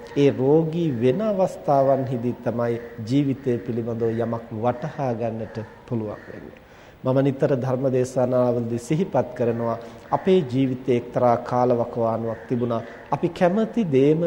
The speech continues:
වෙන්නට ඕනේ, අකමැති දේවල් නොවෙන්නට ඕනේ කියලා දැඩිසේ මනසින් වෙහෙස වෙච්ච කාලවකවානුව. ඒ කාලවකවානුව තුල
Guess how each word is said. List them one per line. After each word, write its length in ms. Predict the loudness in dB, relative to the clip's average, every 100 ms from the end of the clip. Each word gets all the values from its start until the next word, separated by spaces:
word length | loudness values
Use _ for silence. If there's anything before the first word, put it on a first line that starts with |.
| 0
වෙන්නට 440 | 0 0 -2 -2
ඕනේ, 280 | 0 0 -2
අකමැති 500 | -4 -6 -4 -2 -4
දේවල් 360 | 0 0 2 2 0
නොවෙන්නට 680 | 0 4 4 4 0 0 0
ඕනේ 300 | 0 0 0
කියලා 400 | -2 -2 0 0 -2 -12 -6
දැඩිසේ 680 | 2 4 4 0 -2 0 2 0 -6 -16 -20 -20 -20 -20 -20 -8
මනසින් 540 | 0 2 2 -2 -4 -2
වෙහෙස 280 | -2 -4 -4
වෙච්ච 280 | -4 -4 -6 -8
කාලවකවානුව. 840 | -2 -2 -2 -6 -8 -10 -10 -14 -18 -20 -20 -20 -20 -20 -20 -20 -20 -20 -20 -20 4
ඒ 140 | 8 8
කාලවකවානුව 960 | 8 2 4 2 0 0 2 2 0 0
තුල 180 | 0